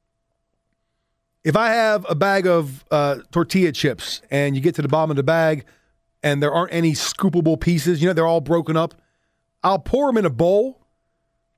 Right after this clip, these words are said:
Then I'll put the cheese on top of it and mix it up and then eat it like a bowl of cereal with a spoon. And I was told I was weird for doing that.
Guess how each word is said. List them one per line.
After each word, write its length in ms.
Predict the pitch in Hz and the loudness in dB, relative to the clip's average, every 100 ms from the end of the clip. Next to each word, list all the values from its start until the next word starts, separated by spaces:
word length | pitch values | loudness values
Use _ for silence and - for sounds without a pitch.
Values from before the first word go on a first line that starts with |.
| _ _ | _ _
Then 260 | 104 110 233 | -8 0 2
I'll 100 | 208 | 2
put 220 | - 233 | 0 -2
the 80 | 190 | -2
cheese 380 | 147 208 220 180 | -2 2 4 4
on 160 | 170 | 2
top 260 | 143 185 202 | 0 -2 0
of 160 | 214 208 | 0 0
it 180 | 220 _ _ _ _ _ _ _ | -2 _ _ _ _ _ _ _
and 240 | - 151 143 | -2 0 2
mix 240 | 208 - | 2 0
it 80 | 185 | 0
up 300 | 208 214 - - | 0 -2 -8 -10
and 100 | 151 | -2
then 120 | 156 156 - | -2 -2 0
eat 140 | 190 | 2
it 100 | 185 | 2
like 120 | 151 | 0
a 60 | 135 | -2
bowl 220 | 131 156 | 0 0
of 60 | 139 | 0
cereal 280 | 147 123 117 | 0 0 0
with 120 | 117 | -2
a 20 | |
spoon. 300 | 107 113 90 - _ _ _ _ _ _ _ _ _ _ _ _ _ _ _ _ _ _ _ _ _ _ _ _ _ _ _ _ _ _ _ _ _ | -6 -6 -8 -12 _ _ _ _ _ _ _ _ _ _ _ _ _ _ _ _ _ _ _ _ _ _ _ _ _ _ _ _ _ _ _ _ _
And 80 | 156 | 0
I 60 | 170 | 0
was 120 | 165 | 0
told 180 | 180 175 | 0 2
I 80 | |
was 140 | 156 127 | 2 0
weird 260 | 147 151 | 2 0
for 80 | 135 | 0
doing 260 | 131 131 110 | 0 0 -2
that. 160 | 80 | -6